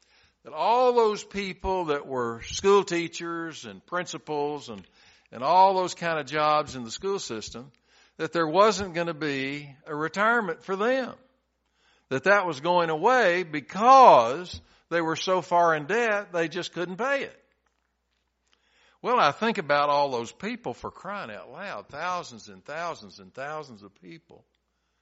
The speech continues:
in Chicago that would be without their main source of income when they retire. Be horrible. Horrible.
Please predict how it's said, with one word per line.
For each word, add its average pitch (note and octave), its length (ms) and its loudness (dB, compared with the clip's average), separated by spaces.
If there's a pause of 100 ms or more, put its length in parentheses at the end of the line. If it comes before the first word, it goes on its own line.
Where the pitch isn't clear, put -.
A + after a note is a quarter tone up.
(340)
in A#2 120 -14
Chicago C3 680 -8
that C#3 100 -16
would A#2+ 180 -14
be D#3+ 200 -10
without C3+ 440 -8
their B2 160 -12
main D3+ 400 -12
source C#3 480 -12
of C#3 100 -20
income E3 480 -20 (600)
when A#2 140 -14
they B2 120 -8
retire. D3 520 -12 (800)
Be C#3 100 -12
horrible. F#3 520 0 (800)
Horrible. A3 640 6